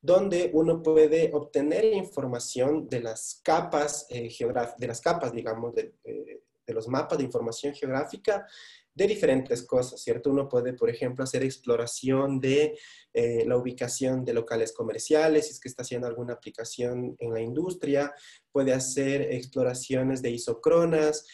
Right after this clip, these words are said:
eh, usando información que está disponible en OpenStreetMaps. Eh, entonces, toda esta información, eh, también, por ejemplo, viene dada debido al uso actual de los smartphones. Entonces, los teléfonos inteligentes también,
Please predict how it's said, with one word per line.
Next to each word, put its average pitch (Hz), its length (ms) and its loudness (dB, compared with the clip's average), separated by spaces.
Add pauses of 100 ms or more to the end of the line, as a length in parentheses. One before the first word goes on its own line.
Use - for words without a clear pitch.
(260)
eh, 117 260 -2
usando 156 380 0
información 151 760 4
que 135 100 -8
está 127 160 -2
disponible 123 560 -2
en 120 100 -4
OpenStreetMaps. - 1000 -8 (500)
Eh, 117 540 0
entonces, 160 420 2
toda 262 200 8
esta 240 160 -2
información, 160 880 2
eh, 123 240 -8 (160)
también, 165 480 4 (180)
por 147 140 2
ejemplo, 160 640 0
viene 139 560 0
dada 139 320 0
debido 135 540 0
al 113 260 -6
uso 143 360 4
actual 127 460 -2
de 127 200 -2
los 117 160 0
smartphones. 139 840 -2 (380)
Entonces, 143 380 0
los 151 160 2
teléfonos 196 420 4
inteligentes 165 840 -2
también, 131 520 -2